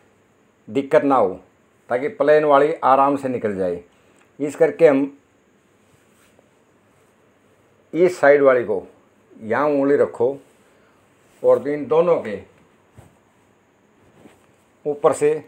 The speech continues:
हमने क्रॉस करना है इस तरह से, ऐसे।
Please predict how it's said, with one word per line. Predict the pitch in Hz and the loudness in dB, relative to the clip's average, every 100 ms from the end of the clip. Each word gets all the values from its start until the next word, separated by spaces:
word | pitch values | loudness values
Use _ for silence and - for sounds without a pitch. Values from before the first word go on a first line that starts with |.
| _ _ _ | _ _ _
हमने | 113 107 120 120 120 _ _ _ _ _ _ _ _ | -10 -6 -6 -8 -14 _ _ _ _ _ _ _ _
क्रॉस | 131 135 - | -2 -2 -2
करना | 120 107 | -10 -10
है | 82 _ _ _ - | -14 _ _ _ -16
इस | 113 - | -16 -8
तरह | 104 | -8
से, | 92 82 _ _ _ - - - _ _ _ _ _ _ _ _ _ _ _ _ _ _ _ _ _ _ _ _ _ _ _ _ | -8 -14 _ _ _ -20 -20 -20 _ _ _ _ _ _ _ _ _ _ _ _ _ _ _ _ _ _ _ _ _ _ _ _
ऐसे। | 98 - 82 | -16 -16 -20